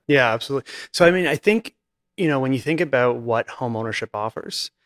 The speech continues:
um, I think that's re-, it's a really important quality. So when you, like, I rent, um, um, in Toronto, and the irony of that is that I work for an organization that believes in giving, you know, that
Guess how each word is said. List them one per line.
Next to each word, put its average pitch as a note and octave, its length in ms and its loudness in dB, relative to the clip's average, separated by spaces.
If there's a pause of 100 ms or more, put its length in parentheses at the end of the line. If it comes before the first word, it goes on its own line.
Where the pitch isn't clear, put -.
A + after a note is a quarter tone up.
(340)
um, A#2 520 -2
I - 40 -10
think D3 140 0
that's C3 240 -2
re-, C#3 100 -2
it's C3+ 120 -10
a B2 60 -4
really C#3 260 2
important A2+ 440 -4
quality. G#2+ 480 -4
So B2 240 -2
when B2 180 -2
you, B2 260 -4 (100)
like, A#2+ 180 -6 (600)
I D3+ 200 6
rent, B2+ 380 0 (240)
um, A2+ 480 -4
um, A2 480 -4
in A2+ 160 -6
Toronto, A2 340 -2
and A#2+ 160 -2
the A#2+ 120 -2
irony B2 340 0
of A#2 80 -2
that A2+ 160 0
is A2 100 -4
that A2 80 -2
I A2 80 0
work A2 220 -2
for A#2+ 100 -2
an A2 60 -2
organization G#2+ 580 -4
that G#2 100 -8
believes G#2+ 300 -10
in G#2+ 180 -8 (340)
giving, A2 300 -4 (140)
you C#3 80 -4
know, A2 160 -6 (120)
that A#2+ 180 -4